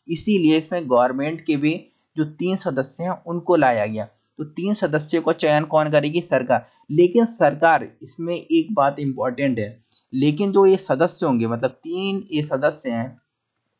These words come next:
इनका चुनाव राजनीतिक रूप से नहीं होगा, बल्कि कैसे होगा, ये ऐसे सदस्य होने चाहिए जिसे अर्थव्यवस्था में जो अर्थशास्त्र होता है उसमें विशेष ज्ञान हो, या फिर उन्हें जो अर्थशास्त्र से संबंधित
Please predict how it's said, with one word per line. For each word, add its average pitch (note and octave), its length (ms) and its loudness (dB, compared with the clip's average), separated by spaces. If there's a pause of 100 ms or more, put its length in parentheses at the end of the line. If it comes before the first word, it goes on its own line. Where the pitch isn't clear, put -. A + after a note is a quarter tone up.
(800)
इनका E3 500 2
चुनाव C#3+ 540 0 (360)
राजनीतिक D3+ 720 -2
रूप D3 200 0
से E3+ 200 -6
नहीं C#3 300 -2
होगा, B2 260 2
बल्कि C3 340 -2
कैसे E3 300 -2
होगा, A#2+ 380 0 (720)
ये F3 140 6
ऐसे D3+ 340 4
सदस्य E3+ 440 -2
होने D#3 180 0
चाहिए D#3 300 -2
जिसे C3+ 300 -2
अर्थव्यवस्था D3 1080 -2
में B2 400 -2 (120)
जो C#3+ 260 0
अर्थशास्त्र D3+ 600 -2
होता B2+ 280 -2
है D3+ 260 -2 (180)
उसमें E3 420 -4
विशेष D#3 500 0
ज्ञान B2+ 380 2
हो, D3+ 300 -6 (220)
या E3 180 4
फिर E3 320 -2 (300)
उन्हें D#3 320 0
जो E3 100 2
अर्थशास्त्र D3 760 -2
से D#3 140 -4
संबंधित B2+ 680 -2